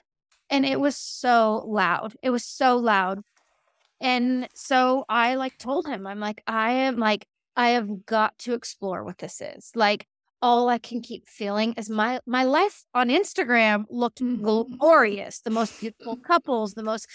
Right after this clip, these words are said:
Speaker 1: incredible locations, like, constant shooting, like, you know,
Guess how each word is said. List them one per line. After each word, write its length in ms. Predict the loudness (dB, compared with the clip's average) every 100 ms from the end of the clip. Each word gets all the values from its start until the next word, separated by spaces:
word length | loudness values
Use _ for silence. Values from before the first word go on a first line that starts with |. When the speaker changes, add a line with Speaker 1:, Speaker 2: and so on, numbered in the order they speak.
| -14 -8
Speaker 1:
incredible 540 | -4 0 2 2 4
locations, 800 | 4 4 4 2 2 0 -2 0
like, 200 | -2 -2
constant 640 | -6 -4 -4 -4 -4 -4
shooting, 800 | -4 -2 -2 -2 0 0 0 0
like, 360 | 2 2 0 -6 _ _ _ _
you 140 | 2
know, 340 | 4 6 6